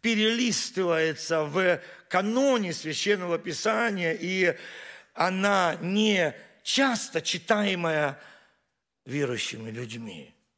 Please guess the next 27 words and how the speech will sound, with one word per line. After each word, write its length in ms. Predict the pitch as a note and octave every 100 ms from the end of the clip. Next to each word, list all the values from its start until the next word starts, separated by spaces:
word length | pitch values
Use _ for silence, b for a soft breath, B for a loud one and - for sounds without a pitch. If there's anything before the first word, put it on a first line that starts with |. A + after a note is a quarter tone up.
| _ _ _ _ _ _ _ _ B B
Кто 360 | B - C4+ C4+
вот 220 | F3+ -
в 20 |
протяжении 520 | - F3 F3+ F#3 A3 G#3
этого 220 | G3 G3+
месяца 680 | G#3 C4+ - G3+ - E3+ - B B
читал 420 | F#3 - B3+ A3+
книгу 260 | F#3 G3 F#3+
"Плач 340 | D#3 D3 -
Иеремия"? 460 | B2+ A#2+ B2 B2 A#2+ _ _ _ _ _ _ _ _ _ _ _ _ _ _ _ _ _ _ _ _ _ _ -
Один 280 | B2 C3+ C3
человек. 460 | - B2 B2 - _ _ _ _ _ _ _ _ _ _ B B B B
Кто 200 | - A3
в 60 | A3+
этом 260 | - E3
году 260 | C#3 D#3 G3
читал 480 | G3+ F3 E3 D#3+ D3+ C#3 _
эту 220 | - -
книгу? 460 | C3+ C3+ C3+ B2 A#2 _ _ _ _ _ _ _ _ _ _ _ _ _ _ _ _ _ _ _ _ _ - B B B B
Кто 160 | - A3
читал 320 | - E3 D#3
Евангелие 420 | D3+ F3 D#3 C3+
от 120 | B2+
Иоанна 320 | C#3 E3 E3+
в 60 | D3+
этом 300 | D3 C3+ B2
году? 340 | C3 C3 B2+